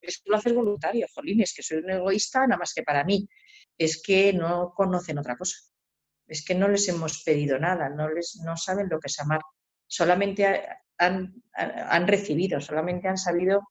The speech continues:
lo que es que alguien les quiera a ellos, pero no es, es condición necesaria, pero no suficiente el ejemplo, ¿no? Y pienso que a veces les falta el, ese, ese saber lo que es. Y muchas veces, fíjate, que incluso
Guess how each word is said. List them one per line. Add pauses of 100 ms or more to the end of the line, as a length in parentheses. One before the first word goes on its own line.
(400)
lo
que
es
que
alguien
les
quiera
a
ellos, (440)
pero
no
es,
es
condición
necesaria,
pero
no
suficiente
el
ejemplo,
¿no? (680)
Y
pienso
que
a
veces
les
falta
el, (140)
ese,
ese
saber
lo
que
es. (880)
Y
muchas
veces,
fíjate,
que
incluso